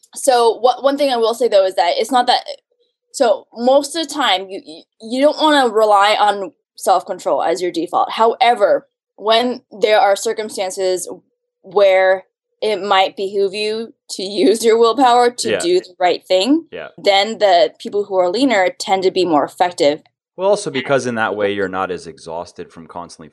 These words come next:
Speaker 2: fighting yourself.
Speaker 1: Yeah, right. So yeah, there's, there's that too. So, you know, we can't avoid using willpower all the time.
Speaker 2: Sure.
Speaker 1: But you wanna minimize that as much as possible.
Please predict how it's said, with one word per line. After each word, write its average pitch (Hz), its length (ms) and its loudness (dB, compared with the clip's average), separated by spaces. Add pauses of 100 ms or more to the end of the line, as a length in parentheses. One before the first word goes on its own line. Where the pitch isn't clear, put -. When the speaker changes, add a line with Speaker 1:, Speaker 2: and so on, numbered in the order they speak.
Speaker 2:
fighting 82 260 -18
yourself. 69 440 -20 (420)
Speaker 1:
Yeah, 381 180 -4 (100)
right. 220 220 -4 (420)
So 190 240 2
yeah, 220 220 2
there's, 170 380 -2
there's 180 140 0
that 180 180 0
too. 190 240 -4 (280)
So, 185 400 2
you 170 60 -10
know, 151 340 -6
we 214 220 -2
can't 247 420 2
avoid 180 500 2
using 170 360 -6
willpower 160 560 -2
all 160 180 -4
the 160 100 -4
time. 165 400 -4
Speaker 2:
Sure. - 340 -6 (300)
Speaker 1:
But 190 140 0
you 196 120 0
wanna 220 180 4
minimize 165 420 0
that 160 100 -4
as 147 120 -6
much 160 180 -8
as 151 80 -10
possible. - 580 -8